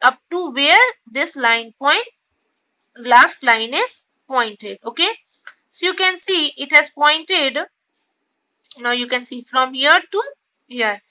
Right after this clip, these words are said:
it is ten centimeter. So the length of this line is ten centimeter, okay. So by this we have to measure the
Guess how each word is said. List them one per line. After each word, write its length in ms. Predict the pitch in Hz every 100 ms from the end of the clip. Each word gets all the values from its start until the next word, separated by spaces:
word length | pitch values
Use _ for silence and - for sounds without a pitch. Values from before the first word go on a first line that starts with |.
| _ _
it 220 | 240 233
is 300 | 370 - - _ _ _ _ _ _ -
ten 160 | 311 571 - _ _
centimeter. 800 | _ - 254 226 226 214 208 214 - _ _ _
So 580 | - - 381 320 254 330 _ _
the 220 | 214 269
length 600 | 262 285 440 - _ -
of 240 | 262 269 220
this 220 | 277 277
line 320 | 247 240 262
is 380 | 262 440 - - _ _ _ _ _ -
ten 160 | 247 392 - _ _ _
centimeter, 840 | - - 240 220 214 196 - - 214 - - -
okay. 260 | 226 302 415 508 - - _ _ _ _ _ - - - - - - - -
So 260 | - 302
by 300 | 302 320 339
this 500 | 359 370 294 - - _ _ 214
we 160 | 330 427
have 300 | 269 233 226 -
to 160 | 349 480 - _ _
measure 640 | 226 254 320 339 427 320
the 220 | 233 254